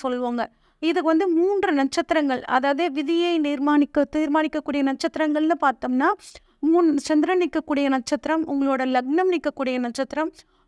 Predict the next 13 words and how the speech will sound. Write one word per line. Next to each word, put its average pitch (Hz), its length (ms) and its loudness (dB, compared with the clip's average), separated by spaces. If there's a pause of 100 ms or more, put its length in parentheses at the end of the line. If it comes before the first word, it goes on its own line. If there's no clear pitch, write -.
உங்களோட 311 300 2
லக்னாதிபதி 320 800 2
நிக்கக்கூடிய 269 440 0
நட்சத்திரம். 247 520 -2
இந்த 285 380 0
மூணு 339 400 2
நட்சத்திரங்கள் 311 840 0
தான் 285 220 2 (380)
உங்களோட 330 580 2
இந்த 320 480 2
ஜென்மத்துல 330 680 0
நீங்க 311 240 0
எதுக்காக 311 560 0